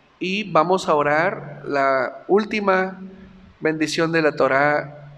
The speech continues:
y decimos: "Bendito eres tú, Eterno,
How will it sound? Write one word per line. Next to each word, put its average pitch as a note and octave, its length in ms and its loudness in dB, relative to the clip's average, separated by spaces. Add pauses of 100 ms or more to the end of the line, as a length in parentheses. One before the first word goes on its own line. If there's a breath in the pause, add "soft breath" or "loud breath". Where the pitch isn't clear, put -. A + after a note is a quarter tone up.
(120)
y D#3+ 160 -2
decimos: B2+ 840 -4
"Bendito G#3+ 800 2
eres F3+ 400 2
tú, F3 240 6
Eterno, A2 500 -2